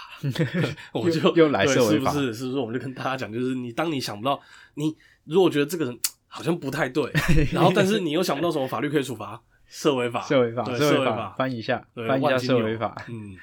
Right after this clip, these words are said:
Speaker 1: 什么都可以用社维法。
Speaker 2: 嗯。
Speaker 1: 但我有个问题，难道用社维法处罚就可以把人直接带回警察局吗？
Speaker 2: 其实好像不行啦。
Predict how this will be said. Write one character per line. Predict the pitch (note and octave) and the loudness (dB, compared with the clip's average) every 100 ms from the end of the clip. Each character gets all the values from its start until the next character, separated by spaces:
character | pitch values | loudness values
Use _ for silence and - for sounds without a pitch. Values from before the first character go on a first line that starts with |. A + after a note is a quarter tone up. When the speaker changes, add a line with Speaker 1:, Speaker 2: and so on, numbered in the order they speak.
| - | -18
Speaker 1:
什 | - A#2 | -12 -8
么 | A#2+ | -2
都 | D3 | 0
可 | C#3 | 0
以 | |
用 | A#2+ B2 | -2 -2
社 | B2+ | -4
维 | F#2+ F#2+ | -4 -6
法。 | - - | -14 -16
Speaker 2:
嗯。 | G#2+ | -8
Speaker 1:
但 | G3 | -4
我 | D#3+ C#3 | 2 6
有 | B2+ | 6
个 | A#2+ | 6
问 | C3+ A#2+ | 2 -2
题， | F#2 - - - | -10 -16 -20 -16
难 | A2 B2+ | -8 2
道 | D#3+ E3 | 6 6
用 | D3+ | 4
社 | C#3+ D3+ | 0 -2
维 | A2+ | -2
法 | A2 A2 | -2 -4
处 | - F2 | -6 -10
罚 | F#2 F2+ | -10 -8
就 | D3+ B2 | -6 -4
可 | |
以 | A2 | -4
把 | G2+ F2+ | -6 -10
人 | F2 F#2 | -12 -12
直 | G#2 | -10
接 | |
带 | G#2+ A2+ | -8 -6
回 | G2 | -8
警 | F#2 F#2 | -10 -14
察 | F2+ F#2+ | -18 -18
局 | F#2+ F#2 | -18 -18
吗？ | F#2 F#2 G2 _ _ | -20 -20 -20 _ _
Speaker 2:
其 | D3 | -4
实 | C3 | -2
好 | |
像 | A#2+ | -2
不 | B2+ | -4
行 | B2+ - - | -6 -10 -16
啦。 | - F2 | -20 -20